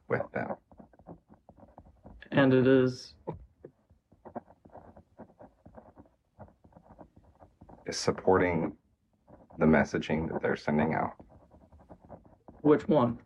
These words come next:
Speaker 1: Mahler and Woe.
Speaker 2: We've already, okay. Y-, which messaging? Because we've already
Speaker 1: The
Speaker 2: established
Speaker 1: wholeness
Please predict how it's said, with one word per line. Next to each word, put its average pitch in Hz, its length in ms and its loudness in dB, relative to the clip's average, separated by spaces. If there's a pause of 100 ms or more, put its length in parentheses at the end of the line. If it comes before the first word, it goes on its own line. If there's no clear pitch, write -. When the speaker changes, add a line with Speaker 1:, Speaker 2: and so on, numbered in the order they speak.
(1080)
Speaker 1:
Mahler 78 560 0 (240)
and 95 240 2
Woe. 85 340 2 (440)
Speaker 2:
We've 151 160 4
already, 165 280 4
okay. 156 360 0 (280)
Y-, - 100 -4 (100)
which 165 280 4
messaging? 151 600 0 (960)
Because 147 160 4
we've 151 160 4
already 175 320 8
Speaker 1:
The 170 60 8
Speaker 2:
established 156 560 4
Speaker 1:
wholeness 107 440 2